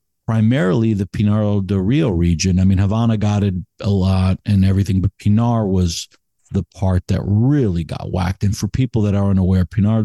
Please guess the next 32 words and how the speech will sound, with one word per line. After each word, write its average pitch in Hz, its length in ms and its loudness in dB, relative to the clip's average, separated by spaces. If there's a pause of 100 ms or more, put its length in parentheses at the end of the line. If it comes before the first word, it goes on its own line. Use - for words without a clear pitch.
del 92 140 0
Rio, 98 440 2 (380)
that 101 160 -4 (160)
province, 95 540 0 (360)
is 104 260 0
where 104 420 0
all 113 400 0
the 107 160 -2
good 165 220 -4
tobacco 151 600 -2
of 135 120 -4
Cuba 175 320 -2
comes - 280 -4
from. 87 320 -2
Now, 120 180 2
there 110 140 0
are, 110 280 0
like, 95 240 -2
five 101 460 -2 (380)
growing 101 360 2
regions 98 600 2
of, 95 440 -2
um, 90 460 2 (560)
cigar, 98 600 0
you 107 100 2
know, 90 120 2
of 82 120 -4
tobacco 104 520 -2
in, 92 280 2
in 101 140 2
Cuba, 165 340 0
but 90 220 -4